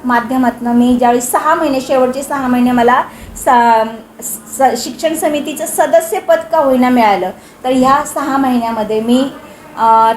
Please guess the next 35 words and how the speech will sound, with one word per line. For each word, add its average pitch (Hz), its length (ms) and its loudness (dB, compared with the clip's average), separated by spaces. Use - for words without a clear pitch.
ते 320 120 0
काम 277 260 2
केलं. 247 220 -2
पहिलं 247 380 2
आपल्या 233 520 2
शाळेचा 233 460 0
जो 240 280 4
आरक्षण 226 640 0
होतं, - 240 -6
ते 285 40 0
आरक्षण 254 480 0
मी 262 120 -2
मंजूर 254 420 2
करून 240 280 -2
घेतलं. 202 340 0
तिथं 359 300 0
वीस 359 240 0
लाख 339 160 2
का 349 80 2
होईना, 254 380 2
पण 294 140 2
तिथं 302 340 -2
मी 294 320 0
रक्कम 262 480 2
टाकली 262 420 -2
की 277 120 -12
जेणेकरून 262 880 0
ते 269 60 2
आरक्षण 233 560 0
आता 233 360 0
निघणार 247 500 4
नाही. 208 300 0
दुर्दैवाने 277 1000 2
मला 254 460 2
कोणत्याही, 262 800 2